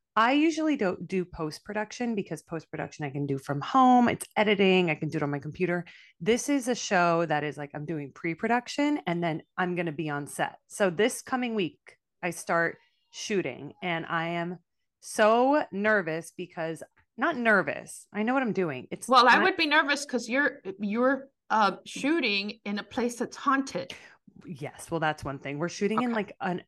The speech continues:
Speaker 1: an abandoned ikea. And
Speaker 2: And
Speaker 1: when,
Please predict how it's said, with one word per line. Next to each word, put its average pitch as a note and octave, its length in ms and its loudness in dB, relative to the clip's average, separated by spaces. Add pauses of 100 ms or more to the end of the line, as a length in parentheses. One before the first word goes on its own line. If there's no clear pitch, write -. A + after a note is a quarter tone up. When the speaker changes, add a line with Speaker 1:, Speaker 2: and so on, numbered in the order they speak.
(120)
Speaker 1:
an D#3 320 -6
abandoned D#3+ 800 -2 (320)
ikea. D#3+ 800 -2 (640)
And F3+ 260 2
Speaker 2:
And F3+ 180 -4
Speaker 1:
when, G3 200 0